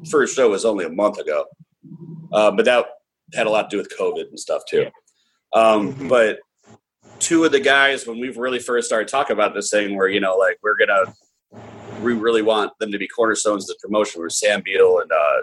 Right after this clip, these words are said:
Speaker 1: Jason Page. We, we saw a lot in them. Um,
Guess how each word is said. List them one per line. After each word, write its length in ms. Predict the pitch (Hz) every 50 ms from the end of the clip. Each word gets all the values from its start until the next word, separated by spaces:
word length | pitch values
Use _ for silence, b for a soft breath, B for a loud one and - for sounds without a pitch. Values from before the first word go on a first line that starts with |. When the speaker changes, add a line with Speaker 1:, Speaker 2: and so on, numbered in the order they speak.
| - -
Speaker 1:
Jason 280 | - 107 101 - - - _ -
Page. 380 | 82 - - - - - - - - _ _ _ - - _ - - - - - - - - - - - -
We, 140 | - 107 107 113
we 120 | 107 113
saw 320 | 110 - 120 110 107 101 98
a 20 |
lot 320 | 95 101 101 101 - -
in 140 | 92 92 90
them. 320 | 90 85 73 67 65 - _ _ _ _ _ _ _ _ _ _ _ _ _ - -
Um, 440 | - 110 107 104 98 90 85 80 78